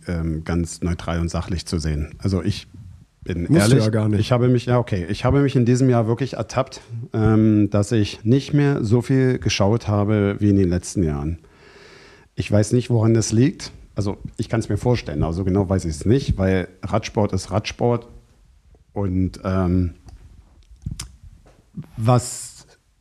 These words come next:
Speaker 1: ihr leistet, finde ich immer noch einfach grandios. Ich weiß, du guckst immer, weil für dich ist es dein Job, aber ich finde schon die Leistung extrem krass. Das Problem, was ich habe, ist, dass es mir generell zu langweilig geworden ist.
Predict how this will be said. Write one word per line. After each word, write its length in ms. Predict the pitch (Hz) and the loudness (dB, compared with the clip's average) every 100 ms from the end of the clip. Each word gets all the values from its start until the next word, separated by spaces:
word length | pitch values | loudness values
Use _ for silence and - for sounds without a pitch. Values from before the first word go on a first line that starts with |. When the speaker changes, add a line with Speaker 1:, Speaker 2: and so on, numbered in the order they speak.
| _ _ _ | _ _ _
Speaker 1:
ihr 260 | 131 131 123 | 4 6 6
leistet, 640 | 110 104 120 - 90 98 | 4 2 0 -2 -2 -2
finde 340 | - - 92 95 | -2 0 2 0
ich 140 | - | 2
immer 160 | 104 98 | 2 4
noch 260 | 92 - | 2 0
einfach 300 | 95 95 92 | -2 0 -2
grandios. 580 | - 87 80 80 85 - - _ _ - | 0 0 2 0 -2 -4 -18 _ _ -18
Ich 120 | - | -4
weiß, 260 | 90 98 - | 0 0 0
du 220 | 85 85 - - - - | -2 -2 -6 -20 -20 -2
guckst 300 | 131 110 - | 0 0 2
immer, 280 | 117 110 92 | 4 4 2
weil 260 | 92 92 | 2 0
für 120 | 90 | 0
dich 100 | 95 | 0
ist 60 | 98 | 0
es 160 | 98 - | -4 0
dein 180 | 92 | 2
Job, 320 | 87 113 131 - | 4 2 2 -6
aber 340 | 90 87 82 - | -6 -4 -6 -8
ich 120 | 98 | -10
finde 200 | 107 90 | -6 -6
schon 200 | - 92 | -2 -2
die 80 | 87 | -2
Leistung 360 | 80 80 80 | -2 -4 -6
extrem 400 | 78 - - 78 | -8 -10 -8 -8
krass. 260 | - 87 82 | -6 -8 -8
Das 140 | - | -10
Problem, 400 | - 107 95 139 | -6 -2 4 4
was 140 | 135 123 | 4 0
ich 140 | 113 | 0
habe, 220 | 107 113 | 2 2
ist, 200 | 107 - - - - - | 0 -2 -18 -20 -20 -8
dass 140 | 113 | -4
es 120 | 107 117 | 0 2
mir 100 | 104 | 2
generell 380 | 110 107 107 | 2 4 2
zu 140 | 107 110 | 2 2
langweilig 500 | 110 110 85 78 78 | 4 4 2 -2 -4
geworden 360 | 85 80 80 | -4 -2 -2
ist. 260 | 78 98 | -2 -6